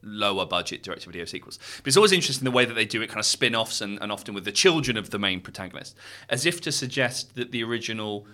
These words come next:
was devoid of that kind of childish register, that the sequel allows them to play with childhood.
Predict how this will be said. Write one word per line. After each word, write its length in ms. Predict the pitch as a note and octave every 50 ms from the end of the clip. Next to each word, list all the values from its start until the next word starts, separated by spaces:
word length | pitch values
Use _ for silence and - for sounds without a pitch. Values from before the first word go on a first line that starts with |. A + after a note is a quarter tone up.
| - -
was 160 | A#2 A#2+ A#2+
devoid 560 | - - B2 A2+ A2 B2 A#2 A#2 A2+ G#2+ G2
of 120 | G#2 F#2 -
that 240 | A2+ G#2+ - -
kind 360 | - - G#2+ G#2 G2+ G#2 G2 G2
of 320 | F#2+ F#2 F#2 - - - _ - _ _ _ _
childish 460 | - - - A#2+ G#2 F#2 F#2+ G2 - -
register, 540 | G#2 G2 F2 F#2 F2+ - - - - - - - - _
that 140 | - G2+ G#2+
the 60 | A#2+
sequel 380 | - - F3+ F#3+ E3 - C3+ B2+
allows 320 | A#2+ A2 G#2+ G#2+ G#2+ -
them 100 | - A2
to 80 | - A2
play 260 | - - C3+ B2 A#2
with 160 | G#2 G#2 G2+
childhood. 600 | - - B2+ A2 G#2 G2 F#2 - - E2 - -